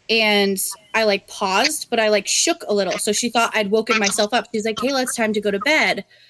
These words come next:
And I, I wasn't awake. So I stood at the top of the stairs, and I stood there for a little while. My mom's exhausted. She just woke up. She's like, "Oh my God, how long is this gonna take?" Well, whatever.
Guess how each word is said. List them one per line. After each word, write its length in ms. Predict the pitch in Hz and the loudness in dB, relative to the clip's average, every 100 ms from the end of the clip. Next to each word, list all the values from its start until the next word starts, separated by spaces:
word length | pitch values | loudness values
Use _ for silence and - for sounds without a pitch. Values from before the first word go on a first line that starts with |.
| _ - 226 | _ -4 0
And 100 | 233 | 4
I, 180 | 220 208 - | 2 0 0
I 240 | 220 185 - - _ _ | 0 0 -8 -20 _ _
wasn't 440 | 185 214 214 226 208 | -2 2 2 2 0
awake. 420 | 196 185 - - - - | 0 -2 -4 -6 -12 -16
So 180 | - 254 | -4 0
I 80 | 240 | 0
stood 240 | - 269 | 2 0
at 80 | 277 | 2
the 100 | 320 | 0
top 260 | 294 262 254 | 0 -2 -2
of 100 | 220 | -4
the 80 | 208 | -2
stairs, 680 | - 330 269 220 226 - _ _ - | 0 2 2 2 0 -4 _ _ -4
and 100 | 233 | 0
I 120 | 240 214 | 2 0
stood 260 | - 294 | 0 2
there 140 | 285 285 | 0 0
for 80 | |
a 20 | 269 | 2
little 160 | 254 | 4
while. 220 | 240 240 | 4 4
My 120 | 240 214 | 4 2
mom's 200 | 233 240 | 2 0
exhausted. 540 | 214 214 226 233 220 | 2 2 4 2 0
She 100 | 220 | -2
just 200 | 208 208 | -2 -2
woke 240 | 214 208 214 | 0 2 0
up. 120 | 208 | 0
She's 240 | - 190 | -2 -4
like, 200 | 208 - | -4 -4
"Oh 80 | 208 | -4
my 120 | 202 | -4
God, 280 | 196 196 190 | -2 -2 -2
how 160 | 190 185 | -2 -4
long 200 | 190 190 | -2 -2
is 100 | 190 | -4
this 120 | - | -4
gonna 200 | 180 180 | -4 -4
take?" 400 | - 262 247 233 | -2 0 0 0
Well, 240 | 180 185 185 | -2 0 2
whatever. 340 | 247 262 | 2 2